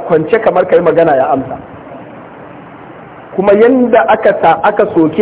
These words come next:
shi a ƙirji, jini yana zuba, ya riƙe hannunsa a haka ya cika, a haka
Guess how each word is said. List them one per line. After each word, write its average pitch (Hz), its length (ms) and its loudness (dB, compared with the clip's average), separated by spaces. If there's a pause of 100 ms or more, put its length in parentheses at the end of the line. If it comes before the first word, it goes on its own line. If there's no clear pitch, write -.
shi - 100 0
a 165 140 0
ƙirji, 170 460 -4
jini 208 220 -4
yana 208 240 4
zuba, 170 200 2
ya 190 100 4
riƙe 202 360 0
hannunsa 190 420 2
a 143 80 0
haka 196 200 0
ya 175 100 4
cika, 214 360 0 (440)
a 151 80 0
haka 208 240 0